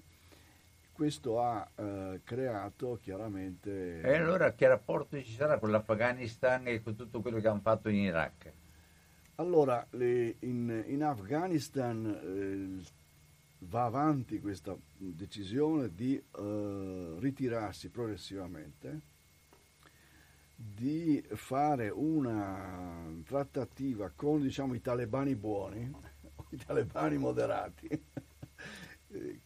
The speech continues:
Speaker 1: che appunto è una cosa un po' curiosa, mm, e, e provare appunto a fare un nuovo governo di, eh, unità nazionale in cui vengono cooptati quelle, eh, quelle,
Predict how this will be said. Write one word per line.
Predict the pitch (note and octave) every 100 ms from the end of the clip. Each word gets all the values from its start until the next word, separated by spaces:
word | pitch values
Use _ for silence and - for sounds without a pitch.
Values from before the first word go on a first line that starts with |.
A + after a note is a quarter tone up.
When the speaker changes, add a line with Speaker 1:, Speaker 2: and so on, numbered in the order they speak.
| _
Speaker 1:
che | - -
appunto | C3 - D#3+ B2+ -
è | A2
una | A#2 G#2+ G2
cosa | - G2+
un | F#2
po' | F#2+ G#2 G#2+
curiosa, | - A#2 - D3 B2 - - - - - - - _ A2+
mm, | G#2+ - -
e, | C3+ E3 F3 E3
e | - A#2+
provare | D3+ E3+ A#2+ C3+
appunto | D#3+ - B2 C#3+
a |
fare | B2+ C3
un | A2+ A2+
nuovo | D#3 E3+ C3+
governo | B2 A#2+ G#2 F#2+ F#2 F2 D#2+ - -
di, | F2+ G#2 A2+ G2+ F2+ -
eh, | D2 A1
unità | G1+ G#2 G#2 - B2
nazionale | G#2+ F2 - F#2+ F2 E2+ G2+
in | A2
cui | C3+ B2 - -
vengono | A#2 B2+ G#2
cooptati | - C3+ B2+ - C3+ A#2 A2 - B2 A#2+ - - - _
quelle, | A2+ A#2+ A2 G#2 F#2 D#2+ - - - - - - -
eh, | F2+ D#2+ A1+ A1+ - -
quelle, | - F2+